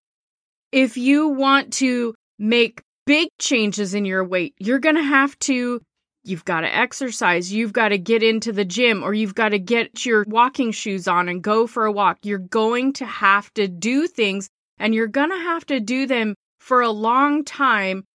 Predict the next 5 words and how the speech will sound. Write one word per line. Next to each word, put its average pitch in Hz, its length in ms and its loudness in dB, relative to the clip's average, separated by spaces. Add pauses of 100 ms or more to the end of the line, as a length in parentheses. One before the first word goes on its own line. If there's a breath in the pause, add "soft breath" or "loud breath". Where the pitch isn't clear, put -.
(160)
until 277 540 2
those 247 320 2
neural 247 460 0
pathways 247 920 -2
change, 190 560 -6